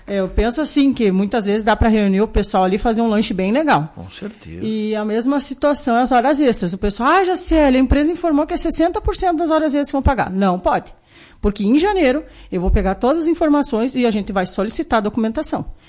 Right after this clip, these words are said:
Speaker 1: Então, o pessoal que compra o lanchinho, pega a notinha, já guarda lá, porque se a gente solicitar e não tiver prova,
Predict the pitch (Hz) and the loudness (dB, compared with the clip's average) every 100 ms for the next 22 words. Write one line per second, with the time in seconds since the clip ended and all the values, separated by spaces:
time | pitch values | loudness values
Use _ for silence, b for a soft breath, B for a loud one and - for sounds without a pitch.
0 | b - 196 180 165 - 185 175 175 285 | b -8 -6 -4 -6 -6 -4 0 0 0
1 | 330 370 370 381 392 392 - 359 349 349 | 2 2 4 2 2 2 2 0 2 0
2 | 359 B B - 190 180 202 233 254 - | -4 B B -6 -4 0 2 2 0 0
3 | 330 320 320 311 311 - - 180 156 156 | 2 4 4 2 0 -6 -10 -6 -2 -2
4 | 160 226 277 262 - - 196 185 214 196 | 0 2 2 2 -2 -6 -4 -4 -4 -4
5 | 202 220 180 180 190 190 185 - 180 175 | -6 -6 -6 -6 -6 -4 -6 -4 -2 -2
6 | 190 247 339 | 0 -2 -4